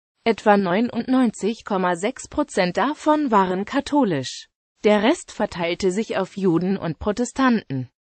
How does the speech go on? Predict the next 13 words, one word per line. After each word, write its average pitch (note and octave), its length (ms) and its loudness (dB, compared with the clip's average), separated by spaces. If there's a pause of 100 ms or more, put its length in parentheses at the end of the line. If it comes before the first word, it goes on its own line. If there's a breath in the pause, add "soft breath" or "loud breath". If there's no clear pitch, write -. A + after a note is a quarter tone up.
(140)
In A3 160 4
Istrien G3 500 -2
lebte F3+ 320 0
bis B3+ 220 -2
zum G3+ 180 0
Ende A#3+ 340 4
des E3 200 0
Ersten C4+ 500 0
Weltkriegs G3+ 680 -2
eine F3 260 -4
alteingesessene G#3 880 0
italienische E3+ 760 -2
Minderheit. D#3+ 840 2